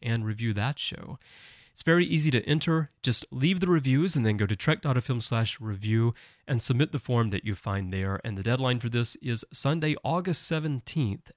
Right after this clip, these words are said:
at midnight Pacific time. We've gotten a lot of reviews, by the way, Matthew, and we're gonna read some of those on an upcoming show. So thank you for everyone who's been leaving us some great reviews. And, and I'm glad to say, Matthew, we're still maintaining our perfect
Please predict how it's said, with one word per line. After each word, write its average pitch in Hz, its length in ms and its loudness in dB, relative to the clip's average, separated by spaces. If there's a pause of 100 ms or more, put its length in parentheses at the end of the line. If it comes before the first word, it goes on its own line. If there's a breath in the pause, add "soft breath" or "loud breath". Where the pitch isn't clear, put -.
at - 260 -6
midnight 113 560 -6
Pacific - 460 -8
time. - 340 -20 (1600 loud breath)
We've 139 120 -2
gotten 151 180 2
a 143 60 2
lot 170 260 2
of 233 60 2
reviews, 170 440 0
by 104 140 -4
the 98 120 -6
way, 95 140 -6
Matthew, 95 520 -8
and 143 80 -6
we're 113 80 6
gonna 113 160 4
read 117 180 4
some 117 160 0
of 107 60 0
those 107 360 2
on 113 220 0
an 101 140 -2
upcoming 110 580 -4
show. 113 420 0
So - 160 0
thank 139 240 -6
you 131 60 -6
for - 240 -6
everyone 117 500 2 (300 loud breath)
who's 123 160 2
been 113 240 0
leaving 175 320 0
us 95 100 -2
some 101 300 -2
great 98 260 -4
reviews. 92 560 -4
And, 98 320 -6
and 117 140 -2
I'm 123 60 0
glad 151 180 2
to 131 80 -2
say, 147 160 2
Matthew, 117 320 0
we're 143 140 -4
still 165 400 -6
maintaining 160 600 -4
our 110 120 -2
perfect - 480 -6